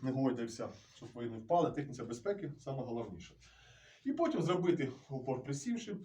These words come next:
і стрибочок зробити прогнувшись. Ось. Прогнувшись, приземлення обов'язково на півсогнуті ноги, можна на півприсід, не повністю присід. І не на прямі нога, ноги,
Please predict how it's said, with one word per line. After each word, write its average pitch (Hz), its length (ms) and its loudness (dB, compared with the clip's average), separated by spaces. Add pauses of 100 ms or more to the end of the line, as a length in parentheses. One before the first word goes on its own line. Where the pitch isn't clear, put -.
(320)
і 269 120 4
стрибочок 240 640 0
зробити 190 420 2
прогнувшись. - 880 0 (560)
Ось. - 220 -8 (720)
Прогнувшись, 156 520 2
приземлення 127 720 6
обов'язково 143 640 4 (480)
на 147 500 12 (160)
півсогнуті 143 560 4
ноги, 110 320 -2
можна 135 220 0
на 139 120 6
півприсід, 120 540 -4
не 190 100 6
повністю 147 560 6
присід. - 360 0 (560)
І 139 80 6
не 185 140 8
на 214 180 12
прямі 185 520 8
нога, 117 420 -2
ноги, 139 280 6